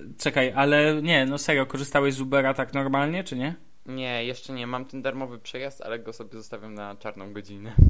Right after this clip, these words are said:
Speaker 1: Pamiętaj, że on ma ograniczony termin, co nie?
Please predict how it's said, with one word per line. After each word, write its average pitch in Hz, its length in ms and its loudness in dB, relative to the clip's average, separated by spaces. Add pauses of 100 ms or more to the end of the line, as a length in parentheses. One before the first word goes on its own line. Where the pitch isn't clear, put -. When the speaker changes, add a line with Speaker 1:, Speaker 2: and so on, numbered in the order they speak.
(160)
Speaker 1:
Pamiętaj, 135 300 4
że 143 80 2
on 147 80 0
ma 143 140 2
ograniczony 135 640 0
termin, 113 380 -2
co 117 160 -10
nie? 123 180 -6